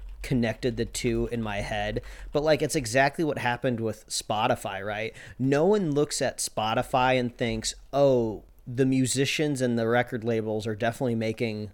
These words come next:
more money now," right? 'Cause, like, I pay, like,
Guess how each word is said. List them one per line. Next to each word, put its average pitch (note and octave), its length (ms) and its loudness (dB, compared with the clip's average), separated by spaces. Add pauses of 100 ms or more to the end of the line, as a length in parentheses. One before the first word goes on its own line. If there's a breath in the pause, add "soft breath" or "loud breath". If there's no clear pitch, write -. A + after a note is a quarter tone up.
(120)
more B2 460 0
money F#2 300 -6
now," F2+ 260 -10
right? G2 340 -6 (260 loud breath)
'Cause, D#3+ 160 -4
like, D#3+ 160 -2
I F3 100 -2
pay, G3+ 180 -2
like, F#3+ 260 -2